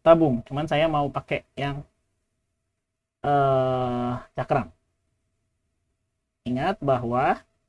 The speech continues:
kalau dengan metode cakram, si volume itu, itu adalah pi integral dari A sampai B,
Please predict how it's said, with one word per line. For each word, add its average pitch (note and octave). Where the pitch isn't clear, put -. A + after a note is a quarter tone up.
kalau C3+
dengan C#3
metode B2+
cakram, D#3
si D3
volume D3
itu, F#3
itu -
adalah B2+
pi D3
integral B2
dari C3
A C#3
sampai A#2+
B, C#3+